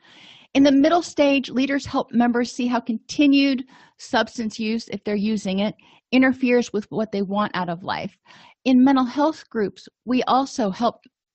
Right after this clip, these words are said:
members see how continuing to do things that enhance or cause, trigger their depression or anxiety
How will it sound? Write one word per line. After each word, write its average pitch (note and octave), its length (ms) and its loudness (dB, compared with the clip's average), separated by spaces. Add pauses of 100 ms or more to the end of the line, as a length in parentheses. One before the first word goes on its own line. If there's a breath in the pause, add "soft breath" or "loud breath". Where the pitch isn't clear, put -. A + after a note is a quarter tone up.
(120)
members G#3 460 0
see F#3+ 460 -4 (440 loud breath)
how A#3+ 120 2
continuing D4 760 0
to G#3+ 100 -6
do A3+ 300 -2
things B3+ 640 -2
that G#3 320 0 (480)
enhance A#3+ 920 -2 (400 soft breath)
or F#3 560 4 (140)
cause, A#3+ 640 2
trigger B3+ 500 0 (340 soft breath)
their A3 120 2
depression A#3 540 -2
or G#3+ 120 -2
anxiety G#3 760 -2